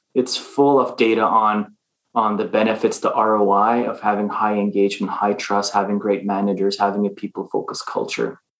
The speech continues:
So that's a great question on how do you influence, persuade executives that building a people-focused organization and a culture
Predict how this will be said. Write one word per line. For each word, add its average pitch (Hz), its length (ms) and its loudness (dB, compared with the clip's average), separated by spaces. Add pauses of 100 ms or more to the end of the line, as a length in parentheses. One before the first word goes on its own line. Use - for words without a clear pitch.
(440)
So 123 100 2
that's 139 260 4
a 165 40 4
great 143 300 4
question 131 480 2
on 113 120 2
how 120 340 2
do 135 100 4
you 127 540 4
influence, 123 640 2
persuade 117 720 2
executives 101 1040 0
that 101 480 0
building 110 400 4
a 98 40 -2
people-focused 110 1080 0
organization 104 840 0
and 95 80 -4
a 92 80 -8
culture 107 680 0